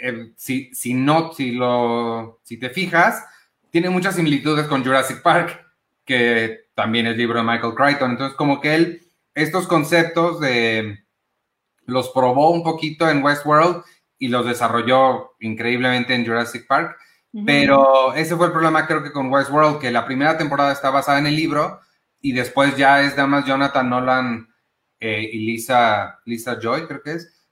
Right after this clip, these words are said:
Speaker 1: dejando su imaginación correr. Y sí creo que es lo que decía Sergio la otra vez, que, ah, Jonathan es muy bueno con ideas. Él, de él es la idea, por ejemplo, de Memento y de Inception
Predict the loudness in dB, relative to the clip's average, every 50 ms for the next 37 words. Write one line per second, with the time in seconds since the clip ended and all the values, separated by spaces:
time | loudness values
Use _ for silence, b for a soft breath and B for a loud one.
0 | _ _ _ _ _ -8 -8 -8 -4 -2 -2 -2 0 2 0 0 0 -2 -2 -2
1 | -2 -2 -2 -2 -4 -4 -4 -2 0 0 0 0 0 0 0 0 2 2 2 2
2 | 2 0 -2 -6 -14 _ _ _ _ _ _ _ _ _ _ _ -4 -4 0 -2
3 | 0 2 2 2 2 4 2 2 4 4 2 2 2 2 0 -2 -2 0 -2 -2
4 | -2 -2 0 0 0 0 0 0 2 2 2 2 0 0 -2 0 0 2 0 0
5 | -4 -10 -18 _ _ _ _ _ _ _ _ _ -4 0 2 4 4 4 2 2
6 | 2 2 2 2 2 4 4 2 2 2 0 0 0 0 2 2 2 2 2 2
7 | 2 2 2 0 0 0 0 0 0 2 2 4 4 4 2 0 -4 -12 -14 _
8 | -2 0 0 0 -2 -6 -10 -12 -12 -8 0 2 2 4 4 2 2 2 2 0
9 | 0 2 2 0 0 0 -2 -2 -2 -4 0 0 0 0 0 -2 -2 -2 -2 -2
10 | 0 -2 -2 -2 -4 -12 _ _ _ _ _ _ _ _ _ -6 -4 -2 -2 -2
11 | -2 -2 0 0 0 0 0 0 0 0 0 -4 -6